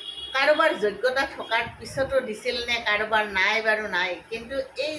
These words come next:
যে খুৰীহঁতে আমাক এটা পিঠা বনাই খুৱাইছিল, সেইটো কথা আমাৰ মগজুত এতিয়াও আছে। কাৰোবাৰ মাকে যে আমাক একাপ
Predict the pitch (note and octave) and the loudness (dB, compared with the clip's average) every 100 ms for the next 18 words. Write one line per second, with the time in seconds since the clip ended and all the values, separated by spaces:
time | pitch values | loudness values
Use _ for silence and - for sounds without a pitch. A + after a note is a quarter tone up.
0 | C#4 C4+ - C4+ C4+ D4+ B3+ A#3+ A3+ A#3 | -2 -2 -2 -4 -2 -2 0 0 0 0
1 | A3+ G#3 G#3 - - - A#3+ A3 G3 G3 | -2 -2 -4 -6 -10 -8 -6 -2 -2 -2
2 | F#3+ G3 F3+ F3 E3+ D#3+ - - - C#4 | -2 -2 -2 -2 -8 -8 -16 -20 -10 -8
3 | C#4+ C4+ C4+ B3 B3 A3 F3+ G#3 - - | -4 -4 -2 -2 -4 -8 -6 -6 -6 -10
4 | - G#3 A3+ G3+ D#3+ D#3 B2+ - - - | -10 -8 -4 -2 -2 -8 -16 -18 -20 -20
5 | - - - - - - - - A3+ B3 | -20 -20 -20 -20 -20 -20 -20 -6 0 2
6 | C#4 D4 C#4 G#3+ - C#4 C#4 C4+ C4 C4 | 4 4 4 0 0 0 2 2 2 2
7 | B3 B3 A#3+ | 0 -2 -4